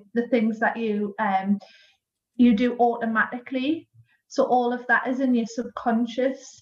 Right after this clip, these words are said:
um, your, your subconscious mind. So we access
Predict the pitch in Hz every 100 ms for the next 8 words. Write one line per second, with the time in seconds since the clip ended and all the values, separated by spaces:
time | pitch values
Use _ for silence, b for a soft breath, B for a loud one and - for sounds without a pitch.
0 | - 254 254 254 247 - - 262 - 247
1 | 240 - - 233 226 233 262 262 254 269
2 | 262 262 220 202 185 233 233 220 - -
3 | 233 -